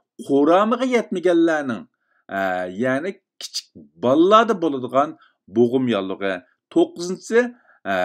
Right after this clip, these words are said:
reaksiya xarakterlik bo'g'im,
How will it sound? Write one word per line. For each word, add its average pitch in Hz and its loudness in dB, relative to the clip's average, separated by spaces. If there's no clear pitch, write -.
reaksiya 185 6
xarakterlik 175 0
bo'g'im, 123 -2